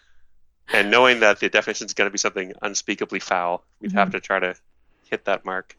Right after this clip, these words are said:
Speaker 1: It's a, it's a fun game to play with your trusted friends who don't have microphones on them.
Speaker 2: Well, I, yeah, I was on that panel at Emerald City last year, uh, and Chip Zdarsky,
Speaker 1: It's
Speaker 2: less,
Speaker 1: amazing.
Speaker 2: Less Than Live alum, uh, won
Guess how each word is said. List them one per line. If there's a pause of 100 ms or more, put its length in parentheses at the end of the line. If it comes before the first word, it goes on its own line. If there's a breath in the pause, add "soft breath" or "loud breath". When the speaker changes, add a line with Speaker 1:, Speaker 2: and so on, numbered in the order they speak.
Speaker 1:
It's
a,
it's
a
fun
game
to
play
with
your
trusted
friends
who
don't
have
microphones
on
them. (800 loud breath)
Speaker 2:
Well,
I,
yeah,
I
was
on
that
panel
at
Emerald
City
last
year,
uh,
and (260)
Chip (400)
Zdarsky,
Speaker 1:
It's (680)
Speaker 2:
less,
Speaker 1:
amazing.
Speaker 2:
Less
Than
Live
alum, (540 soft breath)
uh,
won